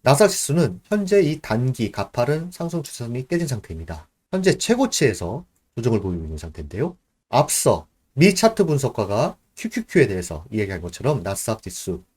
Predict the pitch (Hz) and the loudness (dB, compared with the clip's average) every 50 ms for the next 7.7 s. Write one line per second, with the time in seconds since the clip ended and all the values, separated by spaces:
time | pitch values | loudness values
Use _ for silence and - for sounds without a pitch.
0 | _ _ - - 170 131 78 76 - _ _ _ _ _ _ _ _ _ _ _ | _ _ 0 2 2 2 2 0 -8 _ _ _ _ _ _ _ _ _ _ _
1 | _ - 117 147 156 - - 202 196 175 165 147 135 147 180 202 208 226 _ _ | _ -4 -2 -2 0 4 6 8 8 8 8 4 4 4 4 2 0 -4 _ _
2 | _ - - 139 135 - 127 107 98 92 87 - - 78 - _ _ _ _ _ | _ -2 -2 0 2 4 4 4 4 2 -2 -6 -10 -14 -14 _ _ _ _ _
3 | _ _ _ - 120 131 143 139 139 135 110 104 104 101 107 131 160 180 202 208 | _ _ _ 2 4 6 6 6 6 2 0 0 0 -4 -2 0 0 0 -2 -4
4 | _ _ _ _ _ _ _ _ _ - - 147 156 143 110 87 - - 131 120 | _ _ _ _ _ _ _ _ _ -4 2 6 8 8 8 8 6 -2 -4 0
5 | 131 131 117 110 104 101 95 92 90 123 135 139 123 95 90 92 92 90 98 117 | 0 2 2 2 2 0 -2 -4 -2 -2 -2 -2 -2 -4 -6 -6 -6 -4 -2 -2
6 | 147 156 156 - _ - 135 147 - - 170 131 101 98 - - 95 90 92 82 | -2 -2 -4 -8 _ 0 0 0 2 2 0 0 0 -4 -8 -8 -10 -10 -10 -8
7 | 98 107 110 110 - - - - - - 104 107 - - | -6 -6 -6 -8 -10 -12 -14 -14 -12 -6 -4 -4 -4 -6